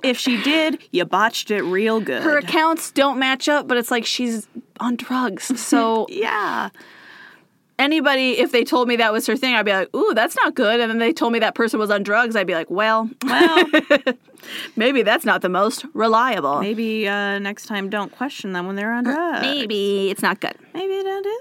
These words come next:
Speaker 1: that.
Speaker 2: But here we now have a description of all the things about Lizzie and Emma.
Speaker 1: Yes.
Speaker 2: Um, some of this is about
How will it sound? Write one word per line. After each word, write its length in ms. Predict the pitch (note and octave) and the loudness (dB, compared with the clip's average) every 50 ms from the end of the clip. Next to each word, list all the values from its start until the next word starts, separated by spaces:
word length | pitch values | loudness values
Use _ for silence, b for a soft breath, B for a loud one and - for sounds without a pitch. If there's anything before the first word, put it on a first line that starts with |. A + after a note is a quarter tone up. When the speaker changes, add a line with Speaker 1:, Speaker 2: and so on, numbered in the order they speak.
| B4 | -6
Speaker 1:
that. 360 | G#4 - - - - - - - _ B B B B B B B B B | -6 -4 -6 -6 -8 -12 -18 -20 _ B B B B B B B B B
Speaker 2:
But 140 | B A#3+ A#3 | B -4 -4
here 240 | B3+ - D#4+ D4+ D4 | -2 -2 -2 -2 -2
we 280 | C#4 C4 A#3 A#3 A3+ - | -2 0 0 0 0 0
now 220 | A#3 A3+ A3 A3 | 0 0 2 2
have 140 | F#3+ A3+ A3 | 0 0 0
a 40 | G#3 | -2
description 880 | G#3 G#3 - - - G#3+ G#3 - - - G3+ G3+ G3+ G3+ G3+ A3+ - b b b b b _ - | -2 -4 -4 -4 -6 -6 -6 -6 -4 -4 -4 -2 -2 -2 -4 -4 -8 b b b b b _ -4
of 220 | - G3 F3+ F3+ | -2 0 0 2
all 200 | F#3+ G3 G3+ G3+ | 2 2 2 0
the 80 | G#3 A3+ | 0 -2
things 280 | - G#3 G3 G#3 A#3 | -2 -4 -4 -2 -2
about 220 | A3+ F#3+ G3 E3+ D#3 | 0 0 0 0 0
Lizzie 340 | F3+ F#3 F#3 F#3 G3 F#3 | -2 -2 -2 -2 -2 -2
and 100 | F#3 F3 | -2 0
Emma. 360 | E3 E3 D#3 D#3+ D#3 D3+ F#3+ G#3+ | 0 -2 0 0 -2 -2 -2 -4
Speaker 1:
Yes. 460 | - A3 - - - - - - - - B B B B B B B B B | -6 -6 -8 -8 -10 -12 -14 -16 -20 -20 B B B B B B B B B
Speaker 2:
Um, 640 | C4 A3 G#3+ G#3 G3+ G3 F#3+ F#3+ F#3 F#3 F3+ G3+ B3 B B B B B B B B B _ _ _ _ _ _ _ B B B B B B | -2 -2 0 0 0 0 -2 -2 -4 -4 -4 -6 -6 B B B B B B B B B _ _ _ _ _ _ _ B B B B B B
some 220 | C#4+ - F4+ F4+ G4 | -4 0 0 2 2
of 100 | G4+ F4+ | 2 0
this 180 | E4+ D#4+ - | -2 -2 -2
is 100 | D4+ C4+ | -2 0
about 500 | B3+ B3 G#3 A3+ A3 G#3+ G#3 G#3 F#3+ - | 0 0 2 2 2 2 2 2 0 -4